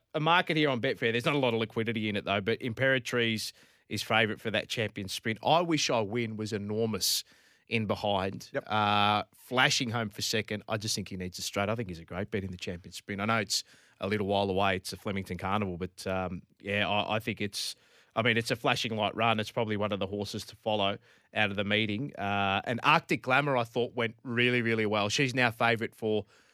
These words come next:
Speaker 1: the thousand guineas, uh, at around three fifty, four bucks, depending on, um,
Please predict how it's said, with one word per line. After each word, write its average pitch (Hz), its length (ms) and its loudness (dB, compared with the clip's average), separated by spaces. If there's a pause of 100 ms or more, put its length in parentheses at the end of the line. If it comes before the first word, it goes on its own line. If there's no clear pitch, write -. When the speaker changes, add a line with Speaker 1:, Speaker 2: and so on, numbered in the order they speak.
(260)
Speaker 1:
the 117 80 0
thousand 117 540 2
guineas, 107 560 -2
uh, 104 460 -2
at 104 100 -2
around 107 300 0
three 113 180 0
fifty, 117 320 -4
four 104 260 -4
bucks, 110 260 0
depending 104 400 -6
on, 101 280 -4
um, 101 320 -6